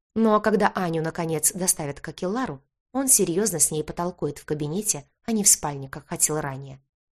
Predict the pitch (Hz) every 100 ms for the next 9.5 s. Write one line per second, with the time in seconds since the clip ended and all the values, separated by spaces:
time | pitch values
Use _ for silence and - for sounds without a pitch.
0 | - 208 190 - 170 - 165 170 160 151
1 | 147 139 131 135 196 - _ _ - -
2 | - 160 - - _ _ - 220 262 294
3 | - - 254 - 139 135 - - _ _
4 | _ _ 208 190 214 202 196 180 - 185
5 | 180 170 165 165 165 208 165 - 139 -
6 | 190 208 190 - 185 - 156 156 - 160
7 | 160 165 208 214 156 151 185 180 170 160
8 | 156 156 202 185 143 147 147 143 143 143
9 | 139 - 131 143 208